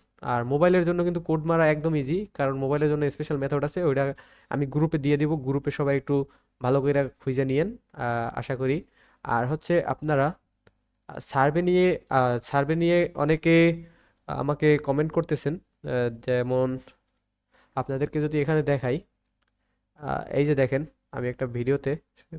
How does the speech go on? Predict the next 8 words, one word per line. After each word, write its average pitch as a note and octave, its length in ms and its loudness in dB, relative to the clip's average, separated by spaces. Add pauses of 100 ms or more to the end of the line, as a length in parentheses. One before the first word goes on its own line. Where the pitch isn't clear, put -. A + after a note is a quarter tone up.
প্রায় D3+ 340 6
এইটটি D#3 440 2
পার্সেন্ট E3 260 -2
কমেন্ট C#3 260 0
সার্ভে A#2 260 -2
নিয়ে, A2 200 -6 (800)
"ভাই B2+ 160 2
সার্ভে A2+ 680 0